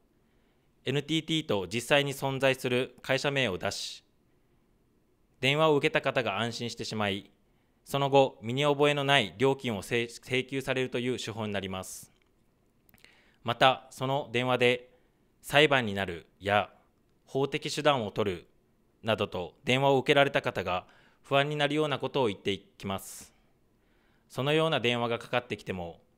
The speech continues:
慌てることなく、家族や友人、警察に相談するようにしてください。国際電話からの電-、詐欺電話は、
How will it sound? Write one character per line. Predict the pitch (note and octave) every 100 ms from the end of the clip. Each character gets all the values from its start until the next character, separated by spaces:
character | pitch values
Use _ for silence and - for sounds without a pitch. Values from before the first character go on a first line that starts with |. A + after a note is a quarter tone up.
| _ _ _ -
慌 | A2+ C3
て | D3+
る | C#3+
こ | C#3+
と | C#3
な | B2+
く、 | - F#2 - _ _ _ -
家 | B2+
族 | C#3+ -
や | A2+ F#2+ E2+ -
友 | G#2+ A2+
人、 | G#2+ G#2 G#2 _ _ _
警 | - C#3
察 | D3 C#3
に | C3+ C3+ A#2+
相 | C3 C3+
談 | C#3
す | C3+
る | C#3+
よ | D3+
う |
に | C#3
し | A#2
て | G#2+
く | G#2
だ | F#2
さ | F#2
い。 | E2+ - _ _ _ _ _ _ _ _ _ _ _ _ _ _ _
国 | - -
際 | - D#3
電 | D#3 D#3+
話 | D3
か | B2+
ら | G#2+
の | G2 F2+ F2+
電-、 | A2 A2+ - -
詐 | - C#3
欺 | B2+ A#2+
電 | B2+ B2
話 | F2
は、 | E2+ F2